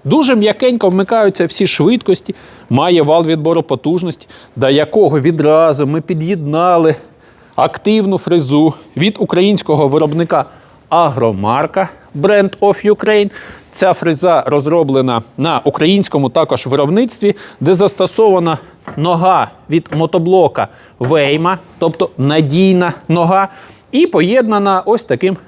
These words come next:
ланцюговим ходозменшувачем. Тобто дуже гарно все становиться, дуже гарно все працює.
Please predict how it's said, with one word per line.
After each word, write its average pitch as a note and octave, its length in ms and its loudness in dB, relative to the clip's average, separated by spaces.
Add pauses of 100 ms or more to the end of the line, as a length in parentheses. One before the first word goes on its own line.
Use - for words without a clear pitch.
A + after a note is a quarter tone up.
(120)
ланцюговим C#3+ 720 0
ходозменшувачем. A2+ 1300 -2 (360)
Тобто - 300 -2
дуже D#3+ 480 2
гарно D#3 360 0
все D3+ 200 -4
становиться, D3 600 -2 (160)
дуже F#3 320 2
гарно D#3 360 0
все C#3 200 -4
працює. C#3 560 -2